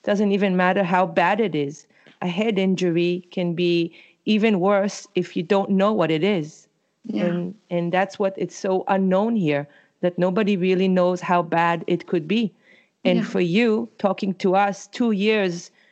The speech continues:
Speaker 1: coming exactly to your two years pre-, prior to your concussion, and you're still suffering.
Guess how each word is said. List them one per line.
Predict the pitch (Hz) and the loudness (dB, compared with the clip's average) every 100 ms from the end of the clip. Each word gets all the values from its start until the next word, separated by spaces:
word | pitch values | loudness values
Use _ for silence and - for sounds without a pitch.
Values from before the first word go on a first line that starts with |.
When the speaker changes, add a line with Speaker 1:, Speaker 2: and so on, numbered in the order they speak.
| _ | _
Speaker 1:
coming | - 233 220 208 - | -2 0 2 0 -2
exactly | 151 185 208 214 196 | -2 0 0 -2 -6
to | - 202 | -4 -2
your | 180 175 | -2 -2
two | 170 226 | -4 -2
years | 208 190 202 196 190 - - _ _ _ _ _ - | -2 0 0 0 -4 -12 -20 _ _ _ _ _ -10
pre-, | - 110 | -2 -2
prior | 107 - 196 165 | -2 0 2 0
to | - 208 | -2 -4
your | 185 185 180 | 0 0 0
concussion, | 175 - 175 - 233 - 170 185 - - - _ - | -4 -8 -6 -2 -2 0 -2 -2 -8 -20 -20 _ -2
and | 208 202 | 0 2
you're | 185 | 0
still | - 226 220 | 0 0 0
suffering. | - 208 - 185 156 170 | 0 0 0 0 0 -4